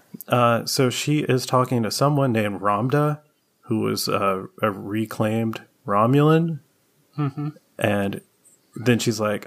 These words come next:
Speaker 1: "I know you from tomorrow." And then she's like, "Which sister are you? The one that lives or the one that dies?" And then she tries to kill herself, and then Soji stops it.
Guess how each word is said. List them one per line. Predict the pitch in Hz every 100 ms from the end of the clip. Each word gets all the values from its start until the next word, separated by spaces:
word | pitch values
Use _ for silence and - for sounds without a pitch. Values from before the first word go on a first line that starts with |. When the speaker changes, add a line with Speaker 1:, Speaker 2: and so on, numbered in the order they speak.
| -
Speaker 1:
"I | 151 160
know | 131 147
you | 127 123
from | - 120
tomorrow." | 117 139 151 147 123 110 104 - _ _ _ _
And | - 113
then | 117
she's | 120 110
like, | 110 104 101 _ _ _ _ _ -
"Which | 135 147
sister | - 156 147 123
are |
you? | 110 101 101 98 - -
The |
one | 117 127
that | 113
lives | 147 156
or | 139
the | 120
one | 139
that | 143
dies?" | 151 151 123 101 101 - - -
And | 123 117 120
then | 123 113 110
she | - 120
tries | 113 117 -
to |
kill | - - 160
herself, | 156 156 151 151 - 147 - - _ -
and | 110
then | 101
Soji | - 113 98
stops | - 139 127 131 -
it. | 131 127 120